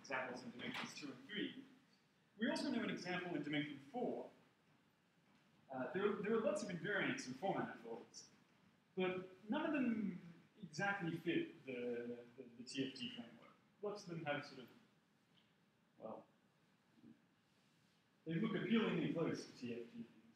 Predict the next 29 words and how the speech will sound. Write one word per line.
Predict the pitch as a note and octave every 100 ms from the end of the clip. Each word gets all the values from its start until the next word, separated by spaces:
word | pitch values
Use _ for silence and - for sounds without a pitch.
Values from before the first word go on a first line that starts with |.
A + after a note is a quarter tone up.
| -
but, | A#2 - - -
but | -
you | -
can't | D#3+ - C3
really | - -
shoot | - -
one | A2+
into | - - -
the, | - - - _ _ _ _ -
into | - -
the, | - - - _ A#2+
the |
nicest | B2 A#2 -
absence | - - - - -
one. | - - - - _ _ _
But | F#3+ A3+
one | C#4+
that | C#4 E3+
we | -
do | -
know | - -
about | - - - - - - -
is | D3+
that | F3+
you | F#3
can | F#3 D#3
build | C4 B3
a | -
disk-like | - - F3+